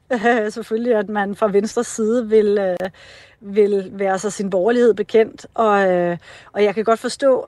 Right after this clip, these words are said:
at når man har gjort Mette Frederiksen til statsminister, så siger man også nu efter et formandsskifte, at, øh, at så må vi sidde perioden ud og, øh, og prøve at få, få det bedst mulige ud af det. Men jeg håber da også, at man tilsvarende vil sige, at,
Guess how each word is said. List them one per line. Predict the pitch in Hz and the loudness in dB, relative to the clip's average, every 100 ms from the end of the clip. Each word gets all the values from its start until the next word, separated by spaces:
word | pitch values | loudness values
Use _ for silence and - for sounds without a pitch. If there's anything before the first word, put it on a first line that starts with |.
| _ | _
at | - 190 | -4 -2
når | 208 196 | -4 -4
man | 196 190 | -4 -4
har | 196 | -6
gjort | 185 - 196 180 | -6 -4 -2 -2
Mette | 185 170 | -6 0
Frederiksen | 233 226 - 220 | 2 2 -4 -12
til | - | -4
statsminister, | 226 214 220 226 214 214 | -2 -2 -2 -4 -4 -6
så | 208 233 | -6 -10
siger | - 214 214 | -4 0 2
man | 226 208 190 | 0 -4 -4
også | 185 196 240 226 | -2 0 -2 -2
nu | 208 214 220 | 0 0 0
efter | 196 - 202 | -2 0 -2
et | 170 | 0
formandsskifte, | 190 214 208 - 208 - 202 | 0 0 -4 -2 -2 0 0
at, | 180 - | 0 0
øh, | 190 175 - - - - | 0 0 -4 -16 -20 -10
at | 185 | -10
så | - 190 | -4 0
må | 226 | 2
vi | 226 | 0
sidde | 220 208 240 | 0 2 2
perioden | 247 208 185 208 254 233 | 2 0 2 4 2 2
ud | 233 254 - | 0 -2 -2
og, | - 208 190 | 0 2 2
øh, | 180 175 - | 2 0 -4
og | 165 | -2
prøve | 208 226 | 0 0
at | |
få, | 233 180 - | -2 -10 -14
få | - 220 | -4 -4
det | 185 | 2
bedst | 214 - | 0 0
mulige | 220 214 240 220 | -4 -2 0 0
ud | 226 | 0
af | 214 | 0
det. | 214 220 226 - - - - - | 2 2 2 -6 -20 -20 -18 -8
Men | 208 190 | -4 -2
jeg | 170 | 2
håber | 196 214 254 | 2 2 2
da | 214 | 0
også, | 180 208 240 208 | -2 -2 -2 -4
at | 190 | -4
man | 180 | -8
tilsvarende | 165 247 240 226 190 190 | -4 -4 -2 -2 -2 -6
vil | 190 | -10
sige, | - 190 190 220 226 - | -8 -8 -4 -2 0 0
at, | 185 - | -4 -4